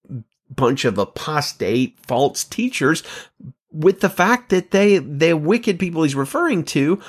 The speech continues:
are big-time complainers. So verse sixteen says, "These people are discontented grumblers, living according to their desires. Their mouths utter arrogant words, flattering people for their own advantage."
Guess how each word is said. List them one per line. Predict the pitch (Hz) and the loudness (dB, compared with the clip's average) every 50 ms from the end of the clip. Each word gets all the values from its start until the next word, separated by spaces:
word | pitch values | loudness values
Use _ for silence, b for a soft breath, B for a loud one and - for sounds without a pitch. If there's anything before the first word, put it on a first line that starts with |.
| B B _ - | B B _ -6
are | - 123 147 151 160 170 170 - | -2 -2 0 2 2 0 0 -2
big-time | 131 123 123 127 190 233 214 202 - - 190 175 185 185 | -4 -4 0 2 2 2 0 -2 -6 -4 -2 0 0 0
complainers. | 175 - 190 170 - 190 190 226 247 185 104 80 - | -2 -2 -4 -2 0 0 2 2 2 2 0 0 0
So | - - 120 117 | 2 2 2 4
verse | 113 117 123 123 127 - | 4 4 2 2 2 0
sixteen | - 135 131 - - 139 135 143 151 156 | -2 -4 -4 -4 -2 -2 0 0 0 -2
says, | - - 123 113 117 110 113 | -2 0 0 2 0 0 0
"These | 113 135 175 220 220 | 0 0 0 0 -2
people | - 175 160 156 - 165 160 - | -6 -6 -6 -4 -2 -2 0 0
are | - - 98 95 98 92 _ _ | 0 0 0 0 -2 -6 _ _
discontented | - 151 156 208 - - - - - 202 196 180 - _ - - - 156 170 180 175 165 151 147 127 110 | -4 -2 -2 -2 -4 -6 -6 -4 -4 -2 -2 -4 -6 _ -10 -8 -6 -2 0 0 0 0 0 -4 -6 -6
grumblers, | 104 101 107 123 143 208 240 226 151 110 98 80 87 143 - B B B B B B B | -6 -2 0 2 2 4 2 2 2 0 0 0 0 0 -2 B B B B B B B
living | 117 123 147 190 208 220 208 185 | 2 4 4 4 4 2 0 0
according | 160 139 - - 135 131 131 131 120 | -2 -2 0 0 2 2 2 2 0
to | 127 120 | 0 0
their | 104 104 90 92 | 2 2 0 0
desires. | 95 101 87 90 98 101 117 139 180 180 147 135 | -2 -4 -4 -2 -2 0 0 0 0 -2 -2 0
Their | 117 110 107 | 0 0 0
mouths | 107 110 110 117 120 127 147 160 156 143 - - - - | 0 0 0 2 2 2 2 0 -2 -4 -6 -6 -4 -2
utter | 131 143 139 131 127 120 - | 0 0 2 2 0 0 -2
arrogant | - 143 147 151 147 127 127 120 - - | -2 0 0 2 2 0 0 -2 -2 -2
words, | 98 110 113 120 147 190 185 - | 0 0 2 2 0 -2 -4 -6
flattering | - - 131 131 127 127 123 120 120 113 | -4 0 2 2 2 2 2 0 0 0
people | 113 127 127 127 123 127 | -2 -2 -2 -2 -4 -6
for | 131 - - 110 | -6 -4 -4 -2
their | 101 104 107 95 - - | -2 -2 -2 -4 -4 -4
own | - 110 113 120 120 - - | -2 0 0 0 0 -2 -2
advantage." | 127 117 110 104 101 101 110 113 139 185 240 254 - | -4 -4 -4 -4 -4 -2 -2 0 2 2 0 0 -2